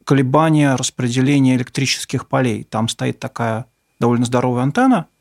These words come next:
а, которая позволяет отслеживать, а, как ведут себя, а, частицы в окружающем пространстве.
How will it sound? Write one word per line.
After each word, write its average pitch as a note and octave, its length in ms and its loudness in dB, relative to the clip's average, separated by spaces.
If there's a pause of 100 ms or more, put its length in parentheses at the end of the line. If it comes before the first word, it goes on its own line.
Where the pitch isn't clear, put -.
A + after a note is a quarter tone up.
(300)
а, C3+ 160 0
которая C#3 340 -2
позволяет C3+ 560 -2
отслеживать, D3+ 760 -2 (560)
а, C3 220 -2
как - 480 -6 (200)
ведут C3+ 380 0
себя, C#3 600 0
а, B2 280 -4
частицы - 880 -2
в B2 360 -4
окружающем B2+ 420 -2
пространстве. B2 640 -6